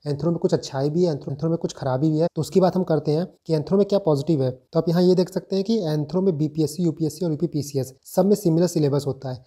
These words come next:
बीपीएससी में थोड़ा एक ट्राइब के बारे में जो बिहार के ट्राइब हैं, उनको थोड़ा दो, दो तीन पेजेस, चार पांच पेजेस एक्स्ट्रा हैं, उसके अलावा पूरा का पूरा सिलेबस जो है सेम ही है। Even यूपीएससी का कॉपी ही किया गया सिलेबस को। दूसरा पॉइंट ये है कि आपके पास पेपर में एंथ्रो के इनोवेट करने का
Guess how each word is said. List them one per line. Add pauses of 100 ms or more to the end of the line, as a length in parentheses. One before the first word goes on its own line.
बीपीएससी
में
थोड़ा
एक
ट्राइब
के
बारे
में
जो
बिहार
के
ट्राइब
हैं, (120)
उनको
थोड़ा
दो,
दो
तीन (140)
पेजेस,
चार
पांच
पेजेस
एक्स्ट्रा
हैं, (160)
उसके
अलावा
पूरा
का
पूरा
सिलेबस
जो
है
सेम
ही
है।
Even (120)
यूपीएससी
का
कॉपी
ही
किया
गया
सिलेबस
को। (220)
दूसरा
पॉइंट
ये
है
कि
आपके
पास
पेपर
में
एंथ्रो
के
इनोवेट
करने
का